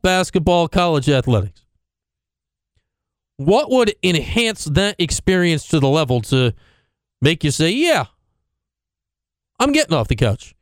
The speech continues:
today"? 'Cause, man, couch, great. Tell you this, couch, great place to listen to the postgame show. Game's over. You still don't have to get off the couch. Don't have to do it.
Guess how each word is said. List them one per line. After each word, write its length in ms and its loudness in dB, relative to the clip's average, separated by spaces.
today"? 340 0
'Cause, 220 0
man, 260 0
couch, 480 -2
great. 320 0
Tell 120 0
you 40 4
this, 240 0
couch, 360 -2
great 220 -2
place 200 0
to 80 -4
listen 200 -2
to 60 2
the 80 -4
postgame 400 0
show. 160 0
Game's 360 -2
over. 300 0
You 60 -18
still 240 0
don't 120 2
have 100 -2
to 80 -4
get 120 0
off 120 -2
the 80 -4
couch. 280 0
Don't 160 2
have 140 -4
to 80 -2
do 140 0
it. 80 -4